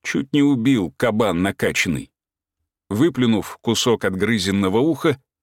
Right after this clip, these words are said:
прислушался. Как-то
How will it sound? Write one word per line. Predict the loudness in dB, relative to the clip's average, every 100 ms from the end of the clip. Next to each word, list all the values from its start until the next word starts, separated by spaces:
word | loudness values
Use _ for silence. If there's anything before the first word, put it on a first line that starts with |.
| _ _
прислушался. | 0 0 -2 -2 -4 -4 -4 -6 _ _ _ _ _ _ -6
Как-то | -6 -4 -2 0